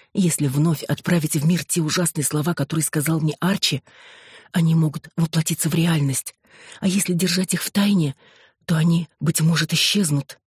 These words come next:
«Агата!» Мадж взяла меня за плечо и посмотрела мне в глаза.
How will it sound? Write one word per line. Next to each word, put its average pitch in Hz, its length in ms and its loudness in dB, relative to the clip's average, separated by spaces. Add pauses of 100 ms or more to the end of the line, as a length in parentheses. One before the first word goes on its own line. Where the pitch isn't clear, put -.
(220)
«Агата!» 135 680 -2 (560)
Мадж 135 300 -2
взяла 131 300 -2
меня 135 220 0
за 123 120 -4
плечо 175 400 -2 (320)
и 214 80 -2
посмотрела 147 680 -2
мне 147 160 2
в 143 60 -8
глаза. 143 420 0